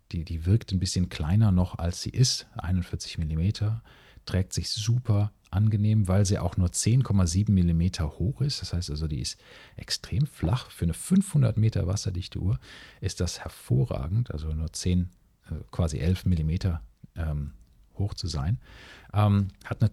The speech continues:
tolle Lünette, ähm, die sich gut anhört. Ich mach das mal gerade. Mm, das ist das nicht nett? Ja. Und, ähm,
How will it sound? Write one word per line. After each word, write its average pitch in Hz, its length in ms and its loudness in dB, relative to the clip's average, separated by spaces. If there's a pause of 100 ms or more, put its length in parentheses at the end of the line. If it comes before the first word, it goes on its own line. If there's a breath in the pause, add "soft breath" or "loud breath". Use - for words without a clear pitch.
tolle 139 380 4
Lünette, 101 580 4 (160)
ähm, 98 260 2
die 90 100 -2
sich 85 180 -6
gut 87 180 -4
anhört. 78 440 0
Ich - 180 -14
mach - 120 -4
das - 160 -10
mal 90 100 0
gerade. 123 260 0 (1500)
Mm, 87 800 4 (580)
das 92 100 -4
ist - 80 -8
das 90 160 0
nicht 82 140 0
nett? - 260 0 (1400 loud breath)
Ja. - 100 -6 (520 loud breath)
Und, 151 300 6
ähm, 139 380 8